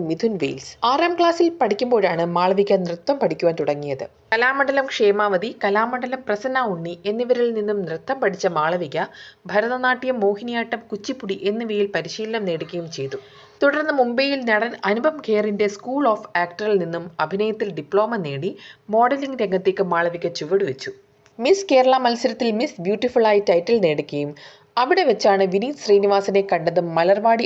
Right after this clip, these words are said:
ആർട്സ് ക്ലബ്ബ് എന്ന സിനിമയിലേക്ക് ക്ഷണം ലഭിച്ചതും. അതിനിടെയാണ് അച്ഛൻ്റെ മരണം സംഭവിച്ചത്.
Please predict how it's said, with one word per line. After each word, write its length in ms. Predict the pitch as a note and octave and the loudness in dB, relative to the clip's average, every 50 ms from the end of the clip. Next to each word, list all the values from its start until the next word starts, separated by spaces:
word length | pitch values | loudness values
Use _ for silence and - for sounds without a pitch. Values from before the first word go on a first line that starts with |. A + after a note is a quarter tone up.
| - - | 0 0
ആർട്സ് 260 | E3 E3 E3 - - | 0 0 0 -4 0
ക്ലബ്ബ് 240 | - F3 F3 E3+ F3 | 0 0 2 2 0
എന്ന 120 | E3+ E3+ E3+ | 0 0 -2
സിനിമയിലേക്ക് 580 | E3+ - E3 E3 E3+ F3 E3+ E3+ E3 E3 - | -2 -2 -2 -2 0 0 0 0 0 -2 -4
ക്ഷണം 300 | F3 - - E3 D#3+ F3 F#3+ | -8 -2 0 0 2 2 2
ലഭിച്ചതും. 460 | F#3 D#3 C#3+ C3+ - C3+ - G#2 - - - - - - - - | 0 -2 -2 -6 -6 -6 -6 -8 -12 -12 -20 -20 -20 -20 -4 -2
അതിനിടെയാണ് 640 | A3+ B3+ E4 F4 F#4 D#4 C4 C4 C4 A#3+ A3+ A3 A3+ - - | 0 2 4 4 4 6 6 6 6 6 4 4 2 2 0
അച്ഛൻ്റെ 380 | G#3+ - - - C4+ C4+ A#3+ | -2 -2 0 -2 2 2 2
മരണം 360 | G#3+ F#3+ F3 E3+ E3+ F#3+ G3+ | 4 4 2 2 2 0 -2
സംഭവിച്ചത്. 580 | G#3+ - D#3+ C#3 D3 C#3+ C#3+ C#3 - C3 - | 0 -2 -2 -2 -2 -4 -4 -4 -4 -6 -6